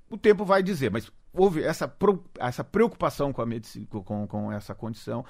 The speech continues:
e essas questões sociais, né? Essa como um todo, uma,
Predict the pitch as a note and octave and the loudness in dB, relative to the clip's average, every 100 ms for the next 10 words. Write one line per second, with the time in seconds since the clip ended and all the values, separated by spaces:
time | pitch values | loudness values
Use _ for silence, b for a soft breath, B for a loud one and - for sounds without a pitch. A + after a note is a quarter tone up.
0 | B - B3 F#3+ G#3+ G3+ F3+ F#3+ - - | B -2 0 0 -2 -2 -4 -6 -6 -8
1 | - F2+ A2 A2 - B2 C3 - F#2 F2+ | -8 -8 -8 -10 -10 -6 -6 -6 -10 -8
2 | F2+ G#2+ | -6 -6